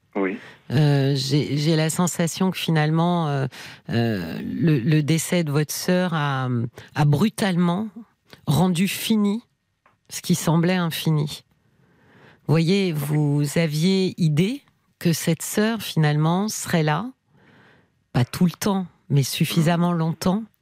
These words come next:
Speaker 1: Oui.
Speaker 2: pour pouvoir effectivement s'occuper de vos parents plus tard. C'est
Speaker 1: Oui.
Speaker 2: une forme d'infini.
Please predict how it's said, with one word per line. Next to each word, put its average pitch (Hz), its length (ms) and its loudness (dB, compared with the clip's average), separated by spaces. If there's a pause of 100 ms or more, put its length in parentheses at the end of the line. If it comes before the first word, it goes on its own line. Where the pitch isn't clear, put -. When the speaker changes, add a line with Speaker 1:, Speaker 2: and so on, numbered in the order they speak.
(560)
Speaker 1:
Oui. 190 100 -8
Speaker 2:
pour 175 140 2
pouvoir 185 420 2
effectivement 175 680 0
s'occuper - 480 -2
de 170 60 0
vos 156 140 2
parents 165 400 2 (100)
plus - 160 -4
tard. - 400 -2 (1000)
C'est - 300 0
Speaker 1:
Oui. 175 80 4
Speaker 2:
une 170 60 2
forme 202 540 -2 (880)
d'infini. 175 840 2